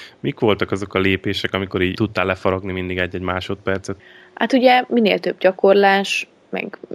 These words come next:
Speaker 2: minél jobban beletanultam azt, hogy mit tudom én, később fékezek, hamarabb elengedem a féket,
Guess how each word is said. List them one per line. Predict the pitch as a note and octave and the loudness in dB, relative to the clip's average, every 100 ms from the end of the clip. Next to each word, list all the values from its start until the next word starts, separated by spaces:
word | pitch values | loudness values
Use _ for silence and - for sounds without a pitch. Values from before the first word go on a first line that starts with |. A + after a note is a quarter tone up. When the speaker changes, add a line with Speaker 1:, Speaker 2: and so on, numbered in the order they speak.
| - F#3 F#3 | -8 -6 -2
Speaker 2:
minél | F#3+ F#3 F#3 | 0 4 6
jobban | F3+ F3 F3+ - | 6 6 2 4
beletanultam | F3 E3+ F3 F#3 F3+ F3+ F3 | 4 4 4 0 2 4 4
azt, | F3+ F3+ | 2 0
hogy | - | -2
mit | - F#3 | 0 0
tudom | - - | 2 0
én, | F#2 - - _ - | 0 -2 -6 _ 0
később | - E3 - F3 | 4 4 4 2
fékezek, | - F3+ F3 F3 F3 F3 E3+ F3 - - - _ | 4 6 6 6 2 6 4 2 -4 -20 -20 _
hamarabb | - F#3 F#3 F3 E3+ | 0 6 6 6 6
elengedem | F3 E3+ E3+ E3+ E3+ | 4 4 4 4 4
a | E3+ | 2
féket, | E3+ F3 F3+ F3+ F3 F3 F3 | 2 4 4 2 2 2 0